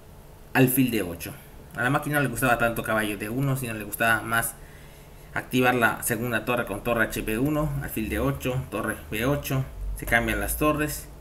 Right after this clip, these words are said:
y alfil C seis, el rey se quita y protege al alfil, gana rey a D siete, torre por D ocho jaque, torre por D ocho, alfil por D ocho, rey por D ocho,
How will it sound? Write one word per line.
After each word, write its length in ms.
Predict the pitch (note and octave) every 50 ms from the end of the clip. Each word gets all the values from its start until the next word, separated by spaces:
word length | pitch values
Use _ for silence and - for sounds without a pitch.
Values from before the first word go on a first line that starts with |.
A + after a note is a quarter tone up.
| - - - - - - - - - -
y 60 | - G2+
alfil 300 | G2 - - A#2 A2 G#2+
C 160 | - G#2 G2
seis, 640 | - - C#3 D3 D3+ D3 D3 D3+ D3 - - - - - - - - - - - - - - - - - - - - - - - - - - - - - - - - - - -
el 160 | - A2+ A2
rey 160 | A#2 A#2+ A#2+
se 180 | A#2 - A2 A2
quita 520 | - C3+ C#3 C#3 C3 B2+ A2+ G#2+ - - -
y 100 | - A2
protege 560 | A2+ - A#2+ A2+ A2 - A#2 A2 - A2+ G#2+ -
al 120 | G#2 G#2
alfil, 480 | F2 - G2+ - - C3 C3+ C#3 C#3 C#3 - - - - - - - - - - - - - - - - - - - - - - - B2 G#2+ G#2+ A2
gana 300 | A2 A2+ A2+ A2 A2 G#2+
rey 180 | G#2+ A2 A2 - -
a 100 | - F2+
D 140 | G2+ G#2 G#2
siete, 520 | G2+ - - D3 D3 C#3 - C3+ C3 C3+ C3+ - - - -
torre 160 | - A#2 A2+ A2+
por 160 | - G#2 F#2+
D 100 | G#2 G#2
ocho 180 | G#2 - -
jaque, 520 | - - C3 C3+ C3+ - - B2 B2 A#2+ A#2 - - - - - -
torre 120 | - - -
por 200 | - - G2+ G2+
D 80 | G#2+
ocho, 320 | A#2+ A#2+ - - A#2 A#2 A2
alfil 200 | G#2+ - A2 -
por 160 | - F#2 F2+
D 120 | F#2 G#2
ocho, 320 | A#2 A#2+ A#2 - A2+ A2 G#2+
rey 140 | G#2+ G2
por 160 | - - E2+ F2
D 100 | G2+ A2+
ocho, 360 | A#2 A#2 - - A2+ A2